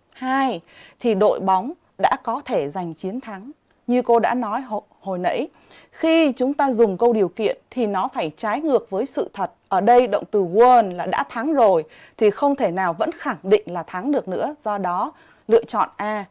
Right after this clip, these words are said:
là sai. Chúng ta hãy đến với lựa chọn B. Only if the coach had changed his tactics in the second half could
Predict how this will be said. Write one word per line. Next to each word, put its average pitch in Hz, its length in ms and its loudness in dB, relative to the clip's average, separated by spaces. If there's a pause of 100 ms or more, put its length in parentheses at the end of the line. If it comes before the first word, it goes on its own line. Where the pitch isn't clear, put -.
(160)
là 180 220 -8
sai. 190 380 -10 (960)
Chúng 226 140 -6
ta 247 120 2
hãy 226 200 -4
đến 220 220 0
với 320 100 -2
lựa 277 140 -2
chọn 196 280 -8
B. 196 40 -2 (1900)
Only 285 600 6
if 320 220 2 (240)
the 202 100 6
coach - 640 2 (100)
had - 320 -8
changed 262 560 2 (100)
his 233 280 -4 (180)
tactics - 520 -8 (100)
in 254 280 2
the 190 220 0
second 226 640 -4
half 240 240 -6 (840)
could 302 280 0